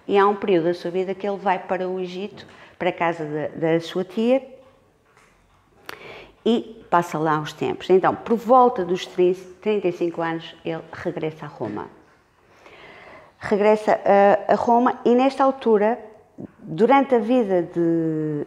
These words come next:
de Séneca, que eu agora não sei dizer, quantos anos foi? Porque tenho aqui a data de nascimento, não me lembro da data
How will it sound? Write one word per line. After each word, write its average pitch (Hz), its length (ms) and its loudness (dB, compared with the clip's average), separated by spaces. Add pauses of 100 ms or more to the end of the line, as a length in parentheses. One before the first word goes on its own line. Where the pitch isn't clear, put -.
de 175 200 -2
Séneca, 196 540 -2 (1300)
que - 120 -10
eu 165 40 -2
agora 160 180 -2
não 156 140 -4
sei 156 180 -6
dizer, - 220 -14 (520)
quantos 165 260 -6
anos 151 160 -8
foi? - 220 -14 (600)
Porque - 180 -20
tenho 175 160 4
aqui 175 180 0
a 160 60 2
data 156 200 0
de 165 60 -4
nascimento, 156 440 -6
não 156 80 0
me 147 80 -2
lembro 147 180 -4
da 147 120 -4
data 143 280 -6